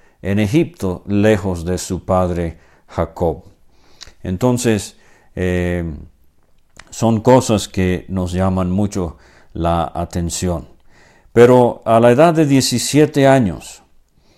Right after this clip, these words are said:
eh, debería decir también que en los primeros diecisiete años, que vamos a considerar en unos momentos, hay una escena en donde Jacob el padre no entiende a José el hijo.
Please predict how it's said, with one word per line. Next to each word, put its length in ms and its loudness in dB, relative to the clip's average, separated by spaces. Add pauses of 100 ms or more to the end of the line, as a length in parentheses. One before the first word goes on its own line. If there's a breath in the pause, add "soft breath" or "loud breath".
(360 soft breath)
eh, 440 -4
debería 400 4
decir 420 -2
también 520 -2
que 360 -4
en 200 0
los 200 0
primeros 640 2
diecisiete 720 0
años, 400 -2
que 140 -6
vamos 320 -2
a 80 -4
considerar 800 -2 (520 soft breath)
en 160 -4
unos 260 0
momentos, 720 -2 (360 soft breath)
hay 280 2
una 200 2
escena 680 0
en 260 -2
donde 540 0
Jacob 720 0
el 240 -2
padre 720 0
no 320 0
entiende 880 0
a 180 -4
José 720 -2
el 220 2
hijo. 340 -2